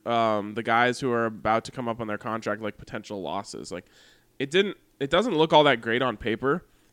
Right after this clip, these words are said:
but Parks, Simmons, and Gotsis are all guys that you feel like, "Oh, you would have to replace them if they left." Those are all from the same draft class. Like, and Janovich is in there too. You can, you can look back on that and say, "Okay, you didn't get, there was no star power, and obviously you screwed up with Paxton Lynch."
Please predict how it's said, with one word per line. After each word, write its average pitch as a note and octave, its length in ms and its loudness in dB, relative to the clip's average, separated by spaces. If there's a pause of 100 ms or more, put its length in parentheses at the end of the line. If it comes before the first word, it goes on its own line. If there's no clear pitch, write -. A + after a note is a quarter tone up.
(160)
but C#3 320 2 (120)
Parks, F3 320 6
Simmons, D#3+ 340 0
and B2 100 -6
Gotsis A#2 440 0
are G#2+ 100 0
all C3+ 160 4
guys C3 300 4
that A#2+ 80 -2
you B2 100 -4
feel B2 140 -4
like, A2 160 0
"Oh, F#3 260 -2
you C3+ 240 -6
would B3 80 0
have G3 120 2
to F3+ 100 -4
replace C#3+ 400 0
them G2 200 -6
if G2+ 120 -10
they G#2+ 120 -4
left." B2 300 -2 (120)
Those E3 140 -2
are C4 80 -2
all C4 100 0
from G#3+ 120 -12
the F3 80 -8
same F3+ 180 -4
draft D#3+ 280 0
class. G#2 200 -2
Like, A2 160 -6 (440)
and B2 100 -12
Janovich F#3+ 420 0
is D#3+ 160 -10
in E3 120 -2
there D#3+ 160 2
too. F3+ 340 0 (440)
You D#3+ 120 -12
can, F#3 300 -6
you F3 160 -6
can A3+ 140 -2
look G#3 140 0
back G#3 220 2
on F#3+ 80 -4
that D3 120 -2
and C3+ 100 -8
say, D3 120 0
"Okay, B2+ 460 -2
you C#3 280 -10
didn't F3+ 360 -2
get, D3+ 240 0
there C#3+ 140 -2
was C#3 100 -6
no D#3 120 -2
star A2+ 340 0
power, C#2+ 420 -8 (340)
and A#2 120 -6
obviously C3+ 380 0
you B2+ 80 -6
screwed A#2+ 300 -8
up F#2+ 140 -6
with G2+ 100 -14
Paxton D#2 400 -10
Lynch." - 320 -18